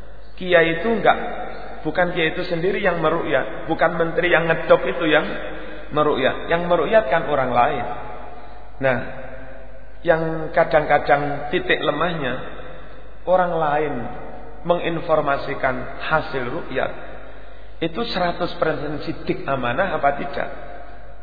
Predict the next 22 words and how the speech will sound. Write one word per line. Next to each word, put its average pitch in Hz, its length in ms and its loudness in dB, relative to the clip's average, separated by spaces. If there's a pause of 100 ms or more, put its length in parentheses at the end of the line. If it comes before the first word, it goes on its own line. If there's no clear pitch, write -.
orang 123 320 0
itu? 117 160 -8 (1200)
Eh, 170 240 -2
kualitas 180 640 6
sidiknya 160 560 0
orang 160 260 4
sekarang 190 560 4
kan 185 160 4
nggak 143 240 4
seperti 147 460 -2
kualitas 156 500 2
sidiknya 143 560 -2
orang 139 380 4
yang 135 100 6 (600)
angon 135 420 4
wedhus 156 460 2
terus 151 260 0
lapor 131 400 0
Nabi, 123 400 -4 (380)
"Nabi, 196 260 2 (320)
kula 180 400 6
ningali 151 380 4